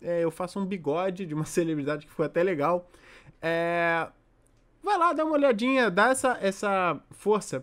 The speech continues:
pro seu amigo, porque vai ser bem legal, ok? Vamos diminuir aqui. E agora vem a sacada bem legal. Olha só, a gente vai habilitar tudo isso aqui.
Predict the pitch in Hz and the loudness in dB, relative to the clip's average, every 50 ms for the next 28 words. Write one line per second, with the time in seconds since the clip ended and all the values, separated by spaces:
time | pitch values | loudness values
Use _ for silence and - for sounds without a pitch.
0 | - _ - 165 165 - - 190 190 180 165 165 180 214 214 240 - - - - | -8 _ -8 -8 -8 -4 -2 0 0 0 2 2 0 0 0 -2 -12 -12 -20 -20
1 | - - - - - - - - - - _ - - _ - 254 247 233 - - | -20 -20 -20 -20 -20 -20 -20 -20 -20 -20 _ -20 -20 _ -6 -4 -4 -4 -4 -2
2 | - 196 202 208 202 - _ _ _ _ _ - - _ _ _ _ _ _ _ | 2 4 4 4 2 -8 _ _ _ _ _ -20 -20 _ _ _ _ _ _ _
3 | _ _ _ _ - 143 151 160 170 156 - - 170 180 180 - 147 131 123 117 | _ _ _ _ -12 -4 -2 -2 -2 -2 -2 0 0 0 0 -2 -10 -16 -8 -4
4 | 127 135 156 175 185 185 185 185 185 185 175 143 113 107 107 - _ _ _ _ | -4 -4 -2 -2 -2 -2 -2 -2 -4 -4 -4 -6 -8 -8 -8 -12 _ _ _ _
5 | _ _ - 135 139 - - 165 170 180 175 - _ _ _ _ _ _ _ _ | _ _ -10 -10 -10 -8 -4 -2 -2 -2 -2 -6 _ _ _ _ _ _ _ _
6 | _ _ _ - 202 226 226 196 160 165 147 135 127 131 127 123 - - - - | _ _ _ -14 -10 -8 -8 -6 -6 -4 -4 -4 -4 -6 -8 -10 -14 -14 -12 -10
7 | 214 247 _ _ _ _ - - - - - _ - _ _ _ - - - - | -10 -10 _ _ _ _ -20 -20 -18 -18 -20 _ -20 _ _ _ -20 -20 -20 -20
8 | _ - - - _ _ - 349 359 320 262 220 208 196 196 202 202 - _ _ | _ -20 -20 -20 _ _ -8 -6 -6 -6 -2 -2 0 0 0 -2 -4 -8 _ _
9 | _ _ 208 185 180 196 202 208 208 202 - - 233 226 - - 185 185 180 185 | _ _ -14 -8 -4 -4 -2 -2 -4 -6 -4 -6 -8 -8 -6 -4 -4 -4 -2 -4
10 | 185 175 160 147 147 151 170 185 190 196 196 175 139 127 123 120 123 123 131 143 | -4 -6 -6 -10 -8 -6 -4 -4 -4 -4 -4 -4 -4 -6 -6 -4 -4 -4 -6 -6
11 | 139 - - - 131 139 143 151 - - - - - - - - - - _ - | -8 -10 -14 -16 -14 -16 -16 -14 -14 -16 -16 -16 -18 -16 -16 -16 -18 -16 _ -20
12 | - - - - - - - - 220 180 127 | -20 -20 -20 -20 -20 -20 -10 -6 -6 -6 -6